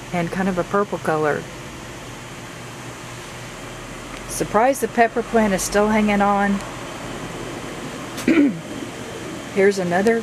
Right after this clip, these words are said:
cauliflower. They seem to be kinda happy right now. I planted some mustard,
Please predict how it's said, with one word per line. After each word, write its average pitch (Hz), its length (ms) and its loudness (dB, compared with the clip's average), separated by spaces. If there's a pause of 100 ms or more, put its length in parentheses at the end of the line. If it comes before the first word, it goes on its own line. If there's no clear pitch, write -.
cauliflower. 247 680 4 (3250)
They 175 140 2
seem 240 260 4
to 277 80 4
be 302 120 6
kinda 294 300 2
happy 269 340 2
right 165 320 2
now. 190 320 4 (1900)
I 190 60 0
planted 226 420 4
some 180 280 2
mustard, 247 600 2